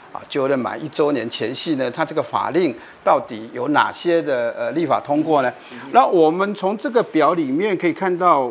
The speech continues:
Speaker 1: 我们所，呃，这个统计的结果只有七项啦，是属于，啊，跟劳动有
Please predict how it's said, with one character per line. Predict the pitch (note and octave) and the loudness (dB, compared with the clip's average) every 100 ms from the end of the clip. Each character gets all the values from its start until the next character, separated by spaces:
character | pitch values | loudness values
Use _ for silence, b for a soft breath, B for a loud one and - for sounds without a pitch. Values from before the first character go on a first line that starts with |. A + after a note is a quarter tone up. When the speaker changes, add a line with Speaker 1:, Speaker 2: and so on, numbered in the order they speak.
| - | -4
Speaker 1:
我 | C#3+ C3+ | -4 -2
们 | D#3 E3 | 0 0
所， | E3 - C#3+ B2 A#2 A2+ - | -2 -4 -2 0 0 -2 -2
呃， | B2 A#2 G#2+ - - - B B B - - - | -2 -2 -4 -8 -12 -16 B B B -20 -20 -4
这 | E3 | 0
个 | D#3 | 0
统 | C3 C3 | -2 0
计 | A3+ | 2
的 | G3 | 2
结 | F#3+ | 2
果 | F3+ B2 - - | 2 -4 -6 -20
只 | - C4 | -10 -4
有 | F3 | -4
七 | - - B3+ A#3+ | -2 -4 -4 -4
项 | - G#3+ C3+ | 0 0 0
啦， | A#2 - - | -6 -12 -16
是 | - F#3+ | -16 -14
属 | - - A2+ G#2+ G#2 | -14 -14 -12 -12 -12
于， | A2+ A#2+ - | -10 -12 -8
啊， | A2+ G2+ G2 - - | -6 -6 -8 -10 -6
跟 | C#3+ | -2
劳 | B2 C3 | 0 0
动 | E3 C#3+ | -2 -4
有 | A2 | -4